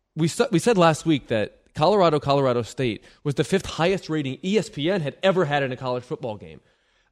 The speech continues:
We'll be, it'll be fascinating for me to see the Deion effect going head-to-head in the same window against Nick Saban and Alabama.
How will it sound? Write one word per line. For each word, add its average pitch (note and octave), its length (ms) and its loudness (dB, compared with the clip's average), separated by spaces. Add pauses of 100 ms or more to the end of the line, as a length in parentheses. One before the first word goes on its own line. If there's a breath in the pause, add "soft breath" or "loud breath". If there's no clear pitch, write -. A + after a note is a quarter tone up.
(360)
We'll F3 120 -2
be, B3 140 -2
it'll G3+ 140 4
be F#3 100 0
fascinating G3 540 0
for C#3+ 220 -4
me D3+ 300 -2
to C3+ 140 -6
see C#3 260 -4
the A2+ 100 -6
Deion C#3 380 0
effect B2 460 -6
going B2+ 280 -4
head-to-head D3+ 580 0
in C3 100 -2
the A#2+ 80 -4
same D#3 380 -2
window D3+ 380 -2
against C#3+ 340 -4
Nick D#3 160 -2
Saban D#3 300 -2
and C3 80 -2
Alabama. A#2 560 -6